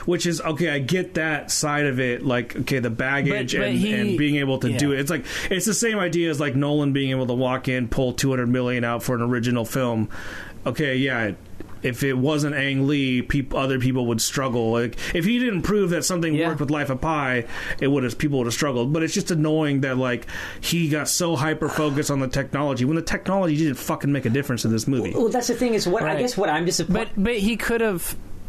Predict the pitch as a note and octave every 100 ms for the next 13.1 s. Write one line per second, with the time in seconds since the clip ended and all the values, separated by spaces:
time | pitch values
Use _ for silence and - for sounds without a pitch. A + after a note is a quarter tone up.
0 | - E3+ F3+ - G3+ F3+ F3 D#3+ - E3+
1 | E3 D#3 D#3+ D#3 - F3 D#3+ D#3 D#3 D3+
2 | D3 D3 C#3+ C3+ C3+ - B2+ C#3+ F#3 -
3 | - - - A2+ - A#3+ B3 B3 B3 A3+
4 | F3 F#3+ F#3+ F3+ - D3+ C#3+ C3+ C3 B2
5 | C#3+ B2+ - - F3 E3 E3 F3 D3 -
6 | D#3 C#3+ - C#3+ - - C#3+ B2 C3+ B2+
7 | A#2 B2+ A#2+ B2+ C#3 C#3 C#3+ C3 B2+ A2+
8 | A#2 A#2 A2+ G#2 F#2+ - A#2 A#2 A#2 A2+
9 | A2+ G#2+ E2+ - - C3 - G#3 G3+ E3+
10 | C#3 C3+ C#3+ B2+ A#2+ B2 B2+ A#2+ A#2+ G#2+
11 | - - D#3 C3 B2 A2+ G#2+ G#2+ - F#2+
12 | F#2+ E2 E2+ E2 - - G#2+ G2 F2+ E2